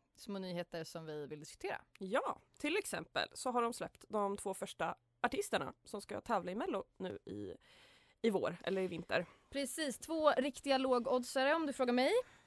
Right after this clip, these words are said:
Speaker 2: Du tycker alltså, ja.
Speaker 1: Ja,
Speaker 2: Ja, jag,
Speaker 1: gud, ja.
Speaker 2: jag, jag, li-, ja! Det är ju Robin Bengtsson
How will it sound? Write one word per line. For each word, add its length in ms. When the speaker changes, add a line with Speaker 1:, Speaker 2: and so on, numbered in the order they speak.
Speaker 2:
Du 180
tycker 340
alltså, 560
ja. 180
Speaker 1:
Ja, 120
Speaker 2:
Ja, 80
jag, 120
Speaker 1:
gud, 260
ja. 260
Speaker 2:
jag, 300
jag, 200
li-, 280
ja! 200
Det 280
är 40
ju 100
Robin 280
Bengtsson 500